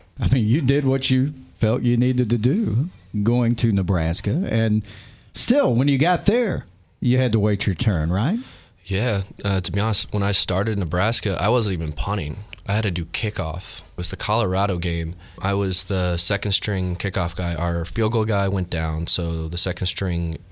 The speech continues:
Speaker 2: field goal guy went in. And then he hurt himself celebrating off a kickoff 'cause it was his first time making it to the back of the end zone. <laughs> Yeah, so opportunity arises,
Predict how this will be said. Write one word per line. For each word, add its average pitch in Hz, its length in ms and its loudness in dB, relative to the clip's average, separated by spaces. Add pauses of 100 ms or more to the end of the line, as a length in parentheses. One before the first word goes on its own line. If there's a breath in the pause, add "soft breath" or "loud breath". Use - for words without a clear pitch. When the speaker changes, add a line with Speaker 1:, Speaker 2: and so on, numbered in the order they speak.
(400 soft breath)
Speaker 2:
field 98 200 0
goal 98 120 -2
guy 90 200 -2
went 87 200 -2
in. 82 220 -4 (720 loud breath)
And 87 160 0
then 92 260 2
he 92 420 -4
hurt 113 280 -4
himself 92 420 0
celebrating 87 840 0 (120)
off 90 160 0
a - 40 -4
kickoff 87 440 -2
'cause 85 120 -2
it 85 60 0
was 82 140 -2
his - 100 -4
first - 300 -2
time 87 180 -2
making 82 220 -2
it - 60 -2
to 82 60 -6
the 80 60 -4
back 76 220 -2
of - 40 -16
the 71 120 -4
end 80 160 -2
zone. - 260 -6 (480 soft breath)
<laughs> - 420 -6
Yeah, 95 380 0 (340)
so 82 380 -2 (540 loud breath)
opportunity 101 460 -2
arises, 110 540 -2